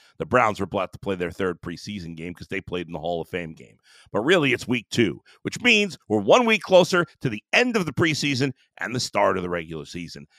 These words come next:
And I've been going through division by division,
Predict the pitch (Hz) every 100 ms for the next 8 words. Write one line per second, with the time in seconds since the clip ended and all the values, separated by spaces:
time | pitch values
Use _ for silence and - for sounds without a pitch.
0 | _ 117 135 147 139 127 127 117 - 110
1 | 92 98 92 131 123 135 113 95 78 82
2 | 110 131 135 156